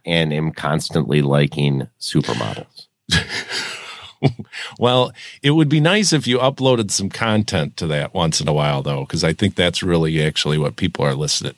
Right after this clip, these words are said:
Speaker 2: or looking for.
Speaker 1: On Instagram?
Speaker 2: Yeah.
Speaker 1: Content? Hmm. Didn't think about
Speaker 2: Didn't
Speaker 1: that.
Speaker 2: we wanna be influencers on there?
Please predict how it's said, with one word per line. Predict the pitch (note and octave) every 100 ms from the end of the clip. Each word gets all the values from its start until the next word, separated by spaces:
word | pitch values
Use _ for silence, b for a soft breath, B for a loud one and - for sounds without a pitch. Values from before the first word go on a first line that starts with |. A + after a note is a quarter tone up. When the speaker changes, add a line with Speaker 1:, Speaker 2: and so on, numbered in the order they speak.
| -
Speaker 2:
or | G2+ E2
looking | D#2+ G#2 A2 D2+
for. | - D2 C#2 - - _ _ _
Speaker 1:
On | - G2
Instagram? | G2 A#2 - E3 G3 B3 A3
Speaker 2:
Yeah. | G#2 F2+ C#2 - _ _ _ _
Speaker 1:
Content? | - E2 E2+ C#3+ D#3 G3 _ _ _ _ _ _ _ _ _ -
Hmm. | G2 D#2 _ _ _ -
Didn't | E2 F2
think | E2 E2
about | -
Speaker 2:
Didn't | B2 C#3
Speaker 1:
that. | E3+
Speaker 2:
we | F3
wanna | D#3+ D3 D3+ A#2+
be | F#2+ B2 A#2+
influencers | G#2 A2+ A2+ - A#2 A2+ - A#2 A2+
on | A2 A2
there? | A2 A2 A2 G#2 F2+